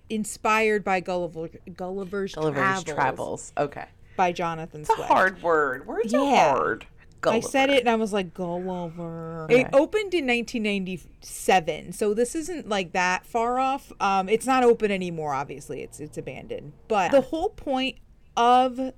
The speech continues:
Speaker 1: the theme park was it was intended to boost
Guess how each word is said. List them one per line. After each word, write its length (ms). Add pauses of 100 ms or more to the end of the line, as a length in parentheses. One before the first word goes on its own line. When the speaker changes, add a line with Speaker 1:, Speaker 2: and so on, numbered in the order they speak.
Speaker 1:
the 380
theme 200
park 320
was 400
it 80
was 140
intended 500
to 120
boost 640